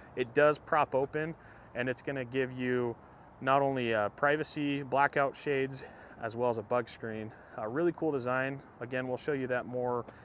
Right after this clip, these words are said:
in detail on the inside. Underneath here, you're gonna see these ratchet straps.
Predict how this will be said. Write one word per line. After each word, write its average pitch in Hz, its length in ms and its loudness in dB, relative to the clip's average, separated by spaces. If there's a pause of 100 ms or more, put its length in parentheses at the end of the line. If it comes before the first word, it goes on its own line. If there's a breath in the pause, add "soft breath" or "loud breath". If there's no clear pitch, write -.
(120)
in 117 100 -8
detail 117 340 -2
on 113 100 -2
the 107 120 -8
inside. 113 440 -2 (400 loud breath)
Underneath 180 580 2
here, 202 360 6 (680 loud breath)
you're 156 120 -2
gonna 165 120 2
see 180 440 2
these 151 260 0
ratchet 147 360 6
straps. - 600 2